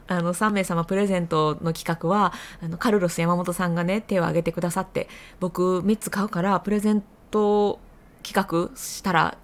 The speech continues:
いいんじゃないですか」って言ってくれる愛よね。神様よね。いや、もう本当にありがとうございます。いや、嬉しいわ。もう、「ありがとうございます」しか言ってないけど、ありがとう。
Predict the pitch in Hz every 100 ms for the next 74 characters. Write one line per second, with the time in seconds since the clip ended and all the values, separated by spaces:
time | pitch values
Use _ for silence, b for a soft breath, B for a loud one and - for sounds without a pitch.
0 | - 208 175 165 160 - 208 226 - 165
1 | 165 165 175 165 160 156 B B B B
2 | B B B - - 247 269 160 151 165
3 | - - - - - - - 294 - 160
4 | 143 147 175 175 - 240 - - 202 -
5 | - - 208 202 208 202 170 160 160 156
6 | - - - B B B B B - -
7 | 185 175 - - 185 175 208 226 196 -
8 | - - - - - 190 - 52 - -
9 | - 220 - - 294 339 359 370 339 -
10 | 320 339 381 403 294 349 381 349 415 -
11 | - - - - 294 247 240 -